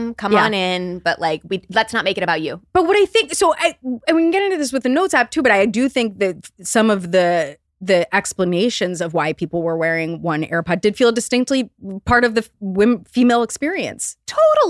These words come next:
Speaker 1: <laughs> The
Speaker 2: What, you
Speaker 1: fear
Speaker 2: mean
Speaker 1: of
Speaker 2: safety?
Speaker 1: Yeah, <laughs> fear of who, who the fuck knows when you're gonna be attacked.
Speaker 2: Right. Yes. Yeah.
Speaker 1: Uh, yeah. Anyway.
Speaker 2: Yes, yes.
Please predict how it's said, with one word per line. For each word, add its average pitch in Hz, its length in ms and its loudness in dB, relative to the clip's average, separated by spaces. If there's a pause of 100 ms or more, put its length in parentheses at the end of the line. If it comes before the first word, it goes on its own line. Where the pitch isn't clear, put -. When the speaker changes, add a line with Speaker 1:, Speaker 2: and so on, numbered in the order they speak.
(120)
Speaker 1:
<laughs> - 420 0
The 208 80 4
Speaker 2:
What, - 180 4
you 359 60 6
Speaker 1:
fear 302 160 6
Speaker 2:
mean 311 40 8
Speaker 1:
of 302 60 6
Speaker 2:
safety? 403 340 4 (280)
Speaker 1:
Yeah, 277 500 6
<laughs> 254 120 -4
fear 320 200 2
of 262 80 -2
who, 262 280 -2
who 294 140 2
the 370 80 -2
fuck 330 220 -2
knows 370 240 2
when 440 100 0
you're 320 80 2
gonna 220 120 2
be 175 100 0
attacked. 156 540 -4 (100)
Speaker 2:
Right. - 220 -10 (180)
Yes. 196 360 -16 (240)
Yeah. 214 480 0
Speaker 1:
Uh, - 80 -16
yeah. 247 380 -2 (200)
Anyway. 214 580 -2 (260)
Speaker 2:
Yes, 202 200 -8
yes. - 320 -12